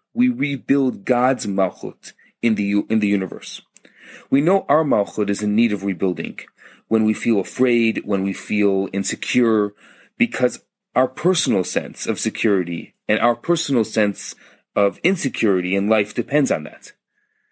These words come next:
When children are raised, let's say, in a dysfunctional house, where their dignity is trampled on,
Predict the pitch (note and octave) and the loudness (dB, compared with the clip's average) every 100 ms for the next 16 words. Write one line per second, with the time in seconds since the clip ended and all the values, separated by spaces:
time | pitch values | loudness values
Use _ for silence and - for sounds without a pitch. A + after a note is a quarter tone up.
0 | _ _ _ - B2+ C#3+ - G3 F#3+ F#3 | _ _ _ -4 0 0 2 0 0 0
1 | F3 D3 - A#2+ A2+ A#2+ B2 A#2+ G#2 - | 0 -2 0 0 4 4 4 2 0 -8
2 | - A2 - A2+ G#2 G#2 G2+ G2+ G#2+ A2+ | -4 -4 0 0 0 0 -2 -2 -2 -2
3 | G#2+ - G#2 F2+ - F#2 - - - - | -2 -2 -2 -4 -2 -4 -4 -6 -6 -10
4 | - _ _ _ - A#2 A2+ A#2 - C3+ | -14 _ _ _ 0 2 4 0 0 0
5 | C#3 A#2+ G#2+ G#2 - - C3+ C#3+ F2+ E2 | 2 0 0 -2 -4 -2 0 -2 -6 -6
6 | D#2 - - | -8 -10 -20